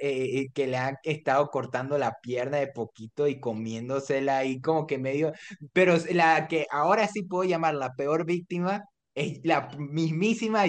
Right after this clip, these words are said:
Jennifer Tilly, cuando revelaron que seguía viva y que nunca murió, sino que se cambió exactamente de cuerpo de muñeco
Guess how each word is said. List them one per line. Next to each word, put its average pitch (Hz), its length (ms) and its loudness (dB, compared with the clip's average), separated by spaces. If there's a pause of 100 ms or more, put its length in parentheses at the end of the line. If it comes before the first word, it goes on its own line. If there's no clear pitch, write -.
Jennifer 165 640 -2
Tilly, 143 320 -2
cuando 120 540 -6 (280)
revelaron 156 720 0
que 160 140 -2
seguía 156 640 0
viva 185 280 0
y 196 100 -6
que 143 140 -4
nunca 151 320 -4
murió, 143 320 -2
sino 139 300 -8
que 143 320 -4
se 120 480 -4
cambió 120 420 -4
exactamente 143 640 -4
de 123 120 -4
cuerpo 127 320 -6
de 143 120 0
muñeco 123 800 -6